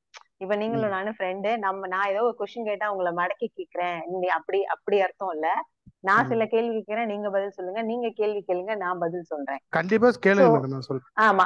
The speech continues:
Speaker 1: இது இப்ப இந்த மாதிரி அது பண்ணாதான் நமக்கு ஒரு கிளாரிட்டி வரும்.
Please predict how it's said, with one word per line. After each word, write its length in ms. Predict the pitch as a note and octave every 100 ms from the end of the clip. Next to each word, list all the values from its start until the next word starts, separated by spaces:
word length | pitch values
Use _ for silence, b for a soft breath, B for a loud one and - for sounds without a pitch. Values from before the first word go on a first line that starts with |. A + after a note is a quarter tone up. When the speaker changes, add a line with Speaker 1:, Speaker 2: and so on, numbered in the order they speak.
| F#3+
Speaker 1:
இது 220 | A#3+ A#3+
இப்ப 220 | A#3 B3+
இந்த 260 | A#3 A#3 B3+
மாதிரி 300 | B3+ C4 C#4+ C4
அது 200 | G#3+ G#3+
பண்ணாதான் 520 | G#3 G3 G#3+ G#3 A#3+ A#3
நமக்கு 260 | G3 F3+ F3+
ஒரு 180 | F3 E3+
கிளாரிட்டி 460 | F3+ F3 F#3+ E3+ E3
வரும். 240 | D#3 -